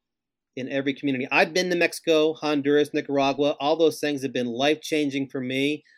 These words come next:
But we don't have to leave our country or even our state or even our city to find a mission field of children who are suffering.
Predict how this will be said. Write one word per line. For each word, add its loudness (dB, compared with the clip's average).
But -6
we 0
don't -2
have -4
to -2
leave -2
our -4
country -4
or -6
even -6
our -6
state -4
or -8
even -4
our -4
city -8
to -6
find -2
a -2
mission -2
field -12
of -10
children -6
who -6
are -4
suffering. -8